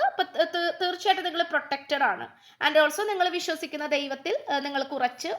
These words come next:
അടിയുറച്ച് വിശ്വസിക്കാം എന്ന് തന്നെയാണ് ഈ ഒരു കാർഡിലൂടെ, ഏ, നമുക്ക് കൺക്ലൂഡ് ചെയ്യാനായിട്ട് പറ്റുന്നത്. And also നമുക്ക് കുറച്ച്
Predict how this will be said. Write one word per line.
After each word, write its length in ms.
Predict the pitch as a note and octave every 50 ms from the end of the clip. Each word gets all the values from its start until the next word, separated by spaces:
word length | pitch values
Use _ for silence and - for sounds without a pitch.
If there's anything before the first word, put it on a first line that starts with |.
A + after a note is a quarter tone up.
| - B3+
അടിയുറച്ച് 480 | A#3+ B3+ C4+ C4 C4 B3+ B3 - - C4+ B3+
വിശ്വസിക്കാം 640 | A#3 - B3 A3+ A3 - A3 - - C4 C4+ B3 G3+ - - - - - - - - -
എന്ന് 140 | B3+ C#4 D4+ D4+ D4
തന്നെയാണ് 560 | C4 C4 C4 C#4 D4 D4 C4+ B3 B3 C4+ F#4+ - - - D#4
ഈ 20 | C#4 C4+ C4
ഒരു 120 | B3 B3+ A#3+ A#3 A#3+ - -
കാർഡിലൂടെ, 580 | C4+ B3+ B3+ B3+ C#4 - B3+ B3 A#3 A3 C4+ F4+ - - - -
ഏ, 20 | C4+ C4 B3+ A#3 B3+
നമുക്ക് 260 | B3 A#3+ B3 C#4 C#4 - C4+
കൺക്ലൂഡ് 420 | B3+ B3 B3 B3 B3+ B3+ C4+ C4+
ചെയ്യാനായിട്ട് 520 | C4+ B3+ A#3 A#3+ A#3+ B3+ B3 A#3 A3+ B3+ B3+ C4
പറ്റുന്നത്. 500 | A#3+ B3 - A#3 A3 A3+ A3+ A3 C#4+ G4+ C#5+ - - _ _ _ _ _ _ _ _ _ - - D4 E4
And 120 | E4+ E4 E4 D#4
also 200 | D#4+ D#4+ - F#4+ F#4
നമുക്ക് 240 | E4 D4+ D4 D#4 D#4+ - E4
കുറച്ച് 440 | D#4 D#4+ E4+ - - - - G4+